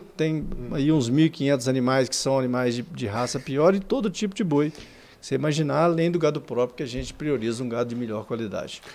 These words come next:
Speaker 2: Você quer complementar também essa, essa pergunta, Rogério? Porque, é, na verdade, assim, o floculador é uma, é uma, é mu-, muito restrito, né? É,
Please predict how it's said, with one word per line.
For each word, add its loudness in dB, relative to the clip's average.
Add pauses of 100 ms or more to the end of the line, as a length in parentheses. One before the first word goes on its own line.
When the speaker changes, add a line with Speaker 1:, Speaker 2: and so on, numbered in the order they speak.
(120)
Speaker 2:
Você -14
quer 4
complementar 0
também 2
essa, -4
essa -4
pergunta, -4
Rogério? 0
Porque, -4 (300)
é, -2
na 0
verdade, 2
assim, -6
o -6
floculador -2
é 0
uma, -4
é -8
uma, -2 (220)
é -4
mu-, -12
muito -6
restrito, 0
né? -4 (380)
É, -2